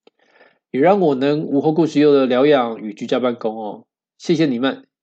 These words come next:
有你们真好。同时啊，在这里啊，也埋个彩蛋，我还有确诊隔离小任务要执行呢。敬请期待与关注旧行李新行为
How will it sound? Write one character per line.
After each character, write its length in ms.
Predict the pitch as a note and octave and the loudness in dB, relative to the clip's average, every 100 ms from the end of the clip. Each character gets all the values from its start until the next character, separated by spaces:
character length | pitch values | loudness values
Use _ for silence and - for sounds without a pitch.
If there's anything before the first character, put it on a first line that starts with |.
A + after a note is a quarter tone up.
| - | -12
有 100 | A2+ | -10
你 100 | A2+ | -8
们 300 | G#2+ G2+ G2+ | -10 -12 -8
真 180 | C3 C3+ | -6 -2
好。 320 | B2 - _ _ _ _ _ _ _ _ _ _ _ _ - | -2 -2 _ _ _ _ _ _ _ _ _ _ _ _ -6
同 240 | C#3 F3+ | -4 -4
时 160 | - C3+ | -2 0
啊， 240 | A2+ - - | 0 -4 -6
在 140 | C#3+ | -2
这 120 | D#3 | 0
里 140 | C3 A2+ | 0 -2
啊， 160 | F#2+ A2 | -4 -8
也 100 | G#2+ | -8
埋 200 | B2 D3 | -4 -2
个 100 | E3 | -2
彩 160 | G#2 | -4
蛋， 300 | G2+ C3 - _ _ _ _ _ _ _ _ _ - | -4 -4 -6 _ _ _ _ _ _ _ _ _ 0
我 380 | C3 C#3 C#3+ | 4 6 4
还 160 | C3+ D#3+ | 4 2
有 120 | F3 | 2
确 220 | D3+ G3 | 4 2
诊 220 | D3+ C3+ A#2+ | 4 0 2
隔 120 | C#3 | 2
离 140 | D3+ | 2
小 100 | B2+ | 2
任 180 | B2 E3 | 0 0
务 40 | D#3+ | 0
要 100 | D#3+ | 0
执 160 | D3 | -2
行 220 | C#3 C3 | -2 -2
呢。 300 | C3 B2 G#2 - _ _ _ _ _ _ - | -2 -4 -6 -12 _ _ _ _ _ _ -10
敬 160 | C#3+ | -8
请 100 | C3 | -6
期 180 | - G#2+ | -8 -6
待 300 | C3 B2+ A2+ | 0 2 0
与 180 | G#2 G#2 | -4 -2
关 200 | C#3 D3 | -2 0
注 340 | E3+ C#3 - _ | 0 0 -4 _
旧 160 | - D3 | 0 0
行 180 | C#3 C3+ | 2 -2
李 100 | B2+ | -2
新 180 | C#3 C3+ | -4 -6
行 160 | C3 | -2
为 340 | A#2 A2+ - | 0 0 -2